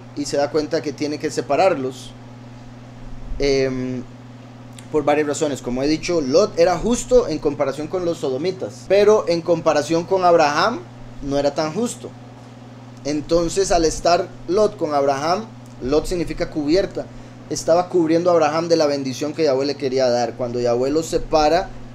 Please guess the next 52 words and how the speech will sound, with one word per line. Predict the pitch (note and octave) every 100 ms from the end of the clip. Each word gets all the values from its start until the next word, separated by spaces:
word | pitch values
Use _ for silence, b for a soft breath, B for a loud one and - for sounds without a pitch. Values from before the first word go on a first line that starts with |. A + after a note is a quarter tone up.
| - -
ahora | B2+ C#3+
la | D3
bendición | C#3+ C#3 B2 C#3+ C#3+
puede | C#3 C3
llegar | B2+ B2
a | B2+
Abraham. | B2 A2+ A#2+ G#2 -
Entonces | - C#3
hay | D3
muchas | E3 F#3+ E3
veces | E3+ E3 F3+ D3+
donde | D3 C#3
uno | C#3 D#3+ F3
necesita | E3+ B2+ C3+ C#3 E3
ser | E3
separado | D3 E3+ D#3 D#3 D#3+ E3
de | D#3+
un | D3+
ser | - D#3
amado | D3+ C#3+ D3 D3+ D#3+ E3+ - - - - - - - -
para | C3+ C3+ C3
poder | C#3 C#3
ser | C#3 D3
más | C#3 C#3 C#3
bendecido. | D3 C#3+ B2+ D3 C3+ F#2+ - - - - - - - - - - -
Y | B2+
obviamente | C#3+ D#3 D3+ D#3 D#3 E3
uno, | D#3 D#3+ E3 E3 E3 - - - - - - - -
en | B2+
la | B2+ B2+
posición | B2 C#3 C#3
que |
está | D3 A#2+ D#3 E3 D3+
y | B2+
sin | B2 B2+
saber | A#2+ B2+ D3+
la | D3
bendición | C#3+ C3+ C#3+ C#3+
que | D#3
viene, | D3 D3 D3+ D3
uno | C#3 C#3+
va | C#3
a |
querer | C3+ C#3 C#3
que | C3
no | C3
le | C3
quiten | B2+ B2 B2+
a |
ningún | B2 A#2 A#2+
ser | C3
amado. | C3+ G3+ G#3+ G#2